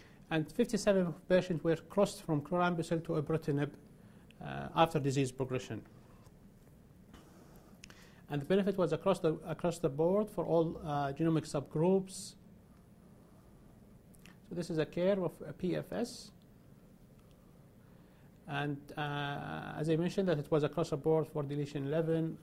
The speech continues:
uh, I G H V mutated and unmutated.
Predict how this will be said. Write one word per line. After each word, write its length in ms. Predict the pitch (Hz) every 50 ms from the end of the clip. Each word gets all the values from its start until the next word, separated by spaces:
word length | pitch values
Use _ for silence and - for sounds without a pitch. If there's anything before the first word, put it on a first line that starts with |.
| -
uh, 200 | 143 139 135 139 - 143
I 140 | 143 147 143
G 340 | 139 135 139 143 143 147 - -
H 140 | 139 - -
V 220 | 135 139 143 139
mutated 540 | 135 135 127 - - 170 165 160 160 147 139
and 200 | 127 127 127 131 -
unmutated. 720 | 151 143 135 143 135 - 165 170 165 - 175 170 - -